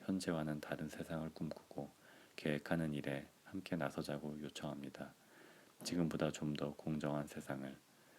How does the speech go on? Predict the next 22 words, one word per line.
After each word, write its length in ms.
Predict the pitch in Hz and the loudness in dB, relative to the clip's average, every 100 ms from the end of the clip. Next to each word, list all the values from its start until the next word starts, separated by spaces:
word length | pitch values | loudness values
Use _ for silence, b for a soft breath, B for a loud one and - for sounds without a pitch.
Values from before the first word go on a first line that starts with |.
| B - | B 0
스스로에게 760 | - - 101 95 80 76 76 | 2 2 4 4 2 2 -2
좀 220 | 76 78 78 | 0 -2 0
더 140 | 76 | 0
진실함으로써 1080 | - 78 76 - 78 76 76 73 - 73 73 B B B B | 0 -4 -2 0 0 0 -2 -6 -8 -6 -6 B B B B
좀 200 | - 80 | -2 2
더 120 | 78 | 4
행복해진 600 | 78 98 95 - 87 87 82 | 4 4 2 0 0 2 0
남자들과 720 | 73 73 69 - - 73 - B B B B - | 0 -2 -4 -6 -10 -10 -10 B B B B -2
좀 180 | 82 | 2
더 180 | 78 78 | 4 4
행복해진 600 | 80 95 - - 87 87 | 4 2 2 2 4 4
여자들이 540 | 76 71 76 - - 73 | 2 0 -2 -4 -6 -6
살아가는 520 | - 85 87 80 80 | -4 -4 -2 -2 -2
세상을 480 | - 78 78 78 78 | -4 -2 -2 -2 -4
말입니다. 600 | 78 64 71 67 - 76 - B B B B B B - | -4 -4 -4 -8 -10 -14 -16 B B B B B B 0
그러기 480 | 90 90 87 90 | 6 8 8 6
위해서 260 | 80 78 82 | 6 2 2
우리가 460 | 73 - - 73 78 | 2 0 -4 -4 -6
가장 300 | - 82 78 | -2 0 2
먼저 340 | 71 73 76 | 0 -2 -4
해야 320 | 76 80 85 80 | -6 -4 -2 -2
할 320 | 80 78 | -2 -4